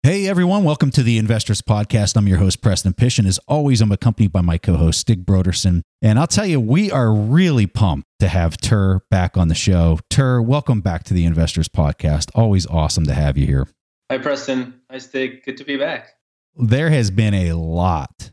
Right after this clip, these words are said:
Speaker 1: that has happened since the last time we talked. The last time we talked, I believe, was in two thousand seventeen during the, uh, meteoric rise of Bitcoin and many other crypto coins.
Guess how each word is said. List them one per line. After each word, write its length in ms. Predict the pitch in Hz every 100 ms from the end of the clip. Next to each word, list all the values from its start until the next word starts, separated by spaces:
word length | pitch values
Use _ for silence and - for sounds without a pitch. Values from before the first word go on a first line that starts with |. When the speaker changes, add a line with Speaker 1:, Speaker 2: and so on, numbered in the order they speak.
| _ _
Speaker 1:
that 160 | 90 85
has 180 | 82
happened 560 | - 85 73 80 69 69
since 420 | - - 87 78 -
the 120 | 80
last 340 | 76 76 -
time 180 | 80 69
we 140 | 67
talked. 560 | - 82 71 67 - - _ _ -
The 60 |
last 260 | 87 98 -
time 160 | 110
we 100 | 90
talked, 300 | 87 107 117
I 60 | 90
believe, 360 | 78 82 101 95
was 140 | 80
in 80 | 76
two 180 | - 85
thousand 340 | 80 78 73
seventeen 760 | - 78 78 - 95 98 95 92 _ -
during 440 | 98 98 95 92
the, 320 | 82 87 85
uh, 160 | 80 78
meteoric 840 | 82 101 123 139 123 117 113 104 -
rise 840 | 92 95 98 95 90 90 80 - _ _ _ -
of 240 | 95 80
Bitcoin 680 | 135 147 - 131 127 127 123
and 160 | 95 95
many 280 | 110 110 95
other 260 | 101 95
crypto 460 | - 120 107 101 92
coins. 760 | - 98 92 90 87 82 -